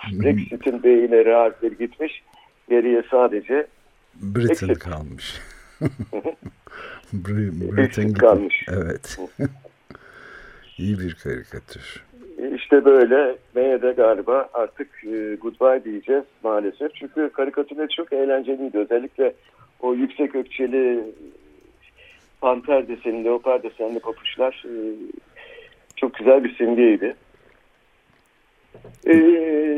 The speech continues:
Speaker 2: şimdi bu değişim rüzgarları devam ediyor tabii. Özellikle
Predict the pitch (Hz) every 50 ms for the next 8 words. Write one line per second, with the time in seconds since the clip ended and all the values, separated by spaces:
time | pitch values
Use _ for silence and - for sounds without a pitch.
0 | 147 135 - - - - - 165 175 180 175 180 180 180 175 175 170 - 175 175
1 | 175 170 - 185 165 160 175 147 - 175 165 165 156 170 175 180 180 170 180 190
2 | 185 190 180 151 117 120 117 113 - 123 113 - 135 120 113 107 117 127 - 139
3 | 143 143 139 _ 151 151 139